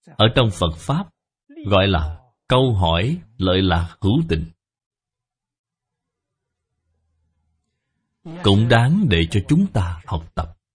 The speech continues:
Chúng ta có khi bản thân không có nghi hoặc, nhưng nghĩ đến người khác có nghi hoặc, thì cũng phải đặt câu hỏi. Đặc biệt là hiện nay,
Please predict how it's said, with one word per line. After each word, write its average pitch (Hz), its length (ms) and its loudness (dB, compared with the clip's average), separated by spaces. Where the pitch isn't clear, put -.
Chúng 127 200 4
ta 123 140 4
có 139 160 0
khi 107 440 2
bản 110 280 4
thân 107 320 2
không 123 260 2
có 160 100 0
nghi 139 200 4
hoặc, 82 200 2
nhưng 143 160 4
nghĩ 104 160 4
đến 151 200 4
người 85 240 2
khác 143 240 -4
có 185 120 4
nghi 160 200 6
hoặc, 90 220 2
thì 101 120 4
cũng 98 160 0
phải 95 200 0
đặt 85 300 -4
câu 104 160 2
hỏi. 85 360 -2
Đặc 110 340 2
biệt 101 240 4
là 92 300 4
hiện 95 200 4
nay, 127 260 0